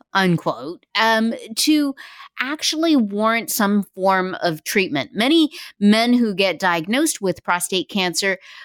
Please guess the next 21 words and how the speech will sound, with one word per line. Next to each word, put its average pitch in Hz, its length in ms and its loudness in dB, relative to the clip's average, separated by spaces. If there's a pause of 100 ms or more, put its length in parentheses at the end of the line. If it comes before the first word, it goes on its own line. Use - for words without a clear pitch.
(120)
will 254 480 4
embark 202 580 0
upon 214 360 2
a 202 60 -4
course 208 520 -2
of 190 380 -2 (180)
watchful 190 840 0
waiting 190 560 2
or, 185 440 2 (400)
um, 196 420 2
kind 233 280 0
of 196 140 -6
close 247 360 0
observation, 220 920 0 (380)
uh, 190 260 2
rather 262 400 2
than 247 180 2
having 226 380 -2
any 240 240 -2
kind 220 320 0
of 175 180 2